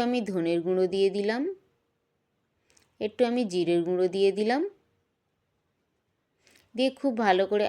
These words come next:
আবারও আমি মশলাটা কষিয়ে নেব। তবে আমি এই রান্নাটায় কিন্তু একদম হলুদের ব্যবহার করব না, তোমরা চাইলে একটু হলুদ দিতে পারো,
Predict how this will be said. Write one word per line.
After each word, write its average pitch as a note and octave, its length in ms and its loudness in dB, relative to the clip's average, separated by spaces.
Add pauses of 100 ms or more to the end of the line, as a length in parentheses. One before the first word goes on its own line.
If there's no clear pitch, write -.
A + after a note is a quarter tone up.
আবারও F3 340 4
আমি F3+ 240 0
মশলাটা E3 640 -2
কষিয়ে E3 380 -4
নেব। D3+ 220 -6 (520)
তবে A3+ 240 2
আমি B3 260 0
এই A#3 120 0
রান্নাটায় F#3 560 0
কিন্তু F#3 320 -4
একদম F3 400 -4
হলুদের E3 480 -4
ব্যবহার E3 540 -2
করব D#3 340 -4
না, E3+ 140 -4 (440)
তোমরা A#3+ 300 0
চাইলে G3+ 380 0 (160)
একটু F#3+ 280 -6
হলুদ F3+ 380 0
দিতে F3 260 -2
পারো, E3 280 0